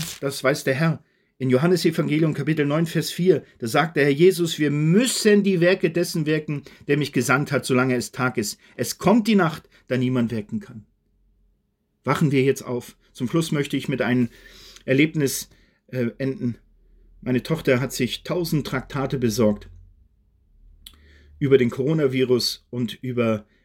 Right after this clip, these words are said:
Wegweisung auf den Herrn Jesus. Und sie und ihr Mann,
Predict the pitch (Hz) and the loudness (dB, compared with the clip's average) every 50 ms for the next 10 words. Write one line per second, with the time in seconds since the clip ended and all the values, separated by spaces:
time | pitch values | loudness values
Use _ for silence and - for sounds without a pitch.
0 | _ _ - 101 110 135 135 131 120 117 120 104 123 117 117 117 - - 117 107 | _ _ -8 -4 -2 -2 -2 -2 -2 0 0 0 0 0 -2 -2 -2 -2 0 0
1 | 107 113 110 101 107 104 101 104 104 95 - - - _ _ _ _ _ _ _ | 2 2 0 2 2 2 0 0 -2 -8 -8 -10 -16 _ _ _ _ _ _ _
2 | _ _ _ _ _ - 135 127 123 185 190 180 156 135 143 139 135 151 160 165 | _ _ _ _ _ -10 -8 -4 0 4 4 4 4 2 0 0 0 0 0 0
3 | 160 143 | -2 -4